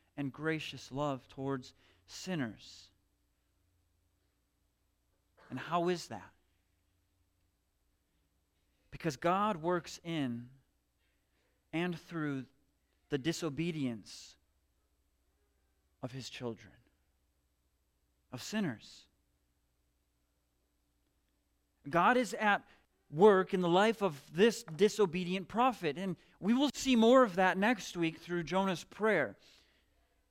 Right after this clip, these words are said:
But what we'll see more clearly this morning is that he is at work in the disobedience of Jonah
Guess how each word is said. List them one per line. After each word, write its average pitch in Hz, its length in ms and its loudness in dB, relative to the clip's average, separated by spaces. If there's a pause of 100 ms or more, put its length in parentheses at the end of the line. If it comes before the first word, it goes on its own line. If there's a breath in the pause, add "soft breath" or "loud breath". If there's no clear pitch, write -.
(400)
But 233 140 6
what 294 200 4
we'll 320 220 4
see 277 260 -2
more 247 240 6
clearly 220 840 0 (340)
this - 260 0
morning 233 440 4
is 208 220 -2
that 214 200 4
he 262 140 0
is 311 120 0
at 247 140 2
work 269 360 0
in 240 140 0
the 233 80 2
disobedience 240 720 0
of 202 120 -2
Jonah 240 560 4